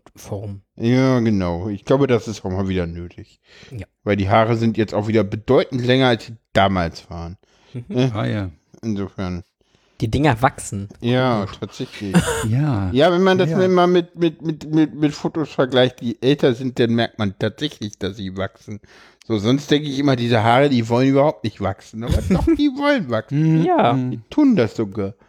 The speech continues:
Speaker 2: Das ist, äh
Speaker 3: Ich habe ja das Glück, dass ich mein, mein Privatfriseuse habe.
Speaker 2: Ja, okay.
Speaker 3: Also meine Frau schneidet mir regelmäßig die Haare. Äh, von Mal zu Mal meint sie, wird es weniger. <laughs>
Speaker 2: Okay.
Speaker 3: Ja, gest-, neulich meinte sie, jetzt kommt aber oben schon langsam das Knie durch. Also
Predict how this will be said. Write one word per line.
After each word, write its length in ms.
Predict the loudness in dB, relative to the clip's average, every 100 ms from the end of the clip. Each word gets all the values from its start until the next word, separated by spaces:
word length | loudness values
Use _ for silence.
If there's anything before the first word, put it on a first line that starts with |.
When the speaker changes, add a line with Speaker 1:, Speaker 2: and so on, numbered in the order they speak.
| _ _ -8
Speaker 2:
Das 240 | -8 -8
ist, 240 | -12 -8 -4
äh 220 | -4 -4
Speaker 3:
Ich 80 | -2
habe 140 | 0
ja 60 | 0
das 140 | 0
Glück, 200 | 0 0
dass 220 | 0 0
ich 160 | -2 2
mein, 340 | 2 2 0 0
mein 220 | 0 0
Privatfriseuse 1120 | -2 0 2 0 -2 0 0 0 0 0 -2
habe. 280 | 0 0 -2 0
Speaker 2:
Ja, 300 | 2 2 0
okay. 240 | -6 -6
Speaker 3:
Also 320 | -2 -2 -2 -4
meine 240 | -2 0 0
Frau 240 | 2 0
schneidet 400 | 2 2 0 0
mir 160 | -2 0
regelmäßig 580 | 0 2 0 0 -6 -6
die 160 | -4
Haare. 400 | 0 0 -2 -4 -8 -20 -20 -20 _
Äh, 380 | -2 0 0 -4
von 280 | -2 2 2
Mal 240 | 2 0
zu 220 | 0 2
Mal 320 | 4 2 2
meint 300 | 2 2 0
sie, 180 | -2 -2
wird 160 | -2 -2
es 260 | -4 0
weniger. 440 | 4 6 6 4 2
<laughs> 60 | 0 -10 -10 -12 0 0
Speaker 2:
Okay. 680 | 2 2 2 4 2 2 -2 -2 -4 -6 -14 -12 -14 -14 -4
Speaker 3:
Ja, 240 | 0 2
gest-, 500 | 0 -6 -6 -6 -6 2
neulich 320 | 2 2 0
meinte 240 | 0 0
sie, 320 | -4 -2 -4 -2
jetzt 220 | -2 -2
kommt 220 | -2 -2
aber 360 | 0 -2 -2 0
oben 320 | 0 2 2
schon 200 | 2 2 2
langsam 360 | 2 0 -2
das 220 | -4 -8
Knie 380 | -4 2 4 4
durch. 520 | 2 -2 -2 -6 -8
Also 220 | -10 -6